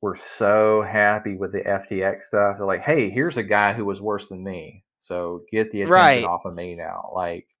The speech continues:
Speaker 1: you know, some of these really nasty YouTube shillers and stuff were just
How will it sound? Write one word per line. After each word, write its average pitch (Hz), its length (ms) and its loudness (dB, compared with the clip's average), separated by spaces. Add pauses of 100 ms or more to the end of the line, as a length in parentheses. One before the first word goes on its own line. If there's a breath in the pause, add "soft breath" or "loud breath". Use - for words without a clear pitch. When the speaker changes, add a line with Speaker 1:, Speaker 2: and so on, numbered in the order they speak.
(120)
Speaker 1:
you 92 160 -16
know, 90 140 -14 (640)
some 131 280 -4
of 110 60 0
these 95 280 -6
really 107 720 0
nasty 90 720 -8 (640)
YouTube 98 640 -6
shillers 92 560 -4
and 90 100 -16
stuff 92 540 -4
were 87 240 -14
just - 440 -12